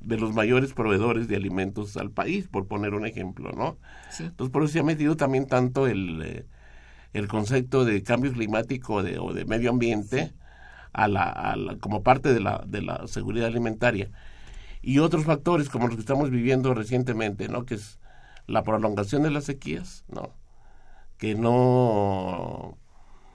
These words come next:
Speaker 1: eh, garantiza la precipitación adecuada y lluvias, pero también las inundaciones, ¿no?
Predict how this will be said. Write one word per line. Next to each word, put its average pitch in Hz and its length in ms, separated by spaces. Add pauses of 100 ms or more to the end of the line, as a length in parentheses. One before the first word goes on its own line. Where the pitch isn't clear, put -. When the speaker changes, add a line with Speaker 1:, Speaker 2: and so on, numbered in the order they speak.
(380)
Speaker 1:
eh, 104 500
garantiza 117 640
la 104 160
precipitación 101 640
adecuada 113 440
y 104 100
lluvias, 135 440 (520)
pero 113 200
también 135 300
las 151 180
inundaciones, 123 920
¿no? - 300